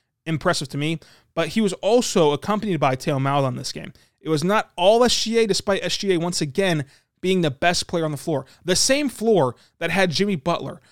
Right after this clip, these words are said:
the same floor that had Bam Adebayo, the same floor that had these guys that made name for themselves in the N B A Finals. Even as Bam Adebayo goes for nineteen points and, and thirteen rebounds, S G A was the best player tonight. I felt that way.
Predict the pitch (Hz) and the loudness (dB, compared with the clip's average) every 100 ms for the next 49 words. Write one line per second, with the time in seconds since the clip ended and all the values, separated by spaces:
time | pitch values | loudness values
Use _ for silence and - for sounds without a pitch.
0 | _ 175 175 233 254 262 240 226 180 196 | _ -4 0 0 0 0 0 0 0 -2
1 | 190 160 151 123 - - _ - - 262 | 0 0 0 -2 -8 -20 _ -4 0 0
2 | 240 247 226 208 196 214 202 165 _ _ | 0 -2 0 -2 -2 0 0 -2 _ _
3 | 147 190 190 - 185 185 190 160 180 170 | -10 -6 -4 0 2 2 0 -2 -2 -2
4 | 185 165 170 156 170 147 156 156 156 151 | -4 -4 -6 -2 -4 -4 -6 -6 -4 -4
5 | 143 135 135 220 185 135 _ _ _ 156 | -2 -4 -4 -4 -4 -6 _ _ _ -12
6 | 190 208 220 202 202 190 180 185 180 156 | -6 -4 -2 0 2 0 0 2 2 2
7 | 180 175 175 170 165 185 160 - 170 170 | -2 -2 -4 -4 -4 -8 -8 -8 -8 -6
8 | 160 139 143 131 165 - 160 180 147 135 | -6 -6 -6 -6 -8 -6 -4 -2 -2 -4
9 | - _ - 269 - 220 214 196 - 165 | -16 _ 0 2 2 2 2 2 2 -2
10 | - - - 160 175 139 - _ _ _ | -2 -12 -6 0 2 0 -6 _ _ _
11 | - 143 120 - - _ _ - 123 123 | -6 -6 -6 -12 -16 _ _ -12 -6 0
12 | 160 - 214 208 180 190 190 | 0 2 0 0 0 0 0